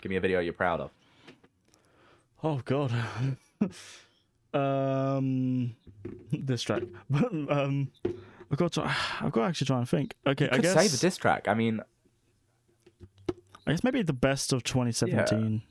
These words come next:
Speaker 2: Maybe. Actually, actually, maybe, maybe not. That has a, that has a joke in it I need to remove. <laughs> Um, but there, there, there's a, there's,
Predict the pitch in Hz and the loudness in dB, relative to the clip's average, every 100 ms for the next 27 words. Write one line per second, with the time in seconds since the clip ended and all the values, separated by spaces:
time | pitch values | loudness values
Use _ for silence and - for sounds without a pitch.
0 | _ _ 233 147 135 123 127 127 135 - | _ _ -6 -4 -2 0 0 0 -2 -2
1 | - - - 135 127 120 110 - - 123 | -20 -8 -4 0 0 0 -2 -4 -2 0
2 | 110 104 101 113 110 110 110 104 104 - | 2 0 0 0 0 0 0 0 -2 -2
3 | 113 107 104 101 104 113 107 - - 113 | -2 -2 -2 -2 -2 -2 -2 -2 -4 -4
4 | 120 131 131 202 - - - - 208 - | -2 -2 0 0 2 -2 0 -2 -2 -8
5 | - 101 - 135 127 139 180 - - - | -10 -6 0 2 2 2 0 -2 -10 -16
6 | - - - - 151 147 147 123 151 151 | -20 -14 -6 0 2 2 0 2 0 0
7 | - 175 185 - _ 170 165 | 0 0 0 -6 _ -4 -4